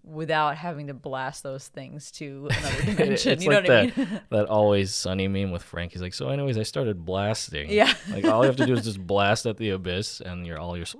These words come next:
Speaker 2: your problems are solved.
Speaker 1: Yeah, got a weird situation you can't overcome in the Abyss, Reg will just blast it away. <laughs> I do wanna talk also a little bit about Rico. I don't have much to say because she kind of played a bit of a backseat in the latter half of the season.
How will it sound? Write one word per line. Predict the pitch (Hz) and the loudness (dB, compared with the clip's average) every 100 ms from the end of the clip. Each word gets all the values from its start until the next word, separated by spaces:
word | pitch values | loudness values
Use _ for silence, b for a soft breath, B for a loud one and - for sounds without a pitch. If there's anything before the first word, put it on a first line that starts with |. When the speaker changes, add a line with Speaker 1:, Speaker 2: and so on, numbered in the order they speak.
| - | -12
Speaker 2:
your | 98 92 | -10 -10
problems | - 85 82 82 | -8 -8 -8 -8
are | 80 - | -10 -8
solved. | - 208 | -2 0
Speaker 1:
Yeah, | 233 214 165 | 2 2 4
got | 196 208 | 4 6
a | 208 | 4
weird | 185 202 202 | 4 2 0
situation | 208 185 190 196 220 | -2 -6 -4 -4 -6
you | 180 | -8
can't | - 185 | -6 -6
overcome | 175 185 226 190 | -6 -8 -6 -8
in | 175 | -6
the | |
Abyss, | 180 160 190 208 - B B B | -8 -2 0 0 -4 B B B
Reg | 143 170 175 | 2 4 4
will | 170 | 0
just | 151 - | -4 -4
blast | 151 139 - | 0 0 -2
it | 139 | -4
away. | 107 165 233 277 226 208 220 - | -2 0 0 2 2 2 -2 -2
<laughs> | 190 _ _ _ _ _ _ | -12 _ _ _ _ _ _
I | 208 | 0
do | 220 | 2
wanna | 262 262 | 0 -2
talk | 247 247 233 233 - | -2 2 2 2 0
also | 202 202 202 175 | 2 2 2 0
a | |
little | 180 180 185 | 0 -2 -2
bit | 170 | 0
about | 170 156 147 | 2 2 -2
Rico. | 143 139 139 - | -4 -10 -8 -8
I | - | -4
don't | 196 262 | -4 -2
have | 285 | -4
much | 269 247 - | -4 -6 -6
to | 233 | -8
say | - 170 220 | -2 -2 -2
because | 208 202 185 | -6 -10 -10
she | - | -12
kind | - 202 | -10 -10
of | 202 - | -10 -10
played | 190 185 | -8 -4
a | 170 - _ | -4 -6 _
bit | 175 175 185 | 0 2 2
of | 180 | -4
a | 185 | -2
backseat | 185 175 - - 190 | 0 0 -2 -12 -12
in | 165 | -8
the | 160 | -8
latter | 143 127 147 | -6 -6 -8
half | 160 156 - | -10 -14 -14
of | 143 | -14
the | 143 | -12
season. | 139 - 135 131 165 180 | -12 -12 -10 -8 -6 -6